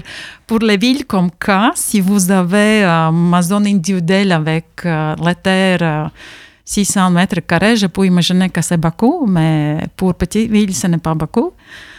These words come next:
Qu'est-ce que c'était à cette époque-là ? Je, oui, je peux dire qu'à cette époque-là, nous avons été obligés de travailler.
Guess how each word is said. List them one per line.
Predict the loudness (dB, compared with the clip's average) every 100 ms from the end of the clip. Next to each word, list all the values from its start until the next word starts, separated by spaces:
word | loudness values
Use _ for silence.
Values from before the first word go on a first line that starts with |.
| -20 _ _ _ -16 -4
Qu'est-ce | -4
que | -2 -4
c'était | 0 0 0 0 0 0
à | 2
cette | 0 -2
époque-là ? | -2 -2 0 0 2
Je, | 0 -2 0
oui, | 2 2
je | 0
peux | 0 -2
dire | 2 2 2
qu'à | 0
cette | 0 0 -2
époque-là, | -2 -2 0 2 4 4
nous | 6 4 4
avons | 2
été | 0 0 0
obligés | 0 -2 0 0
de |
travailler. | 0 0 2 0 0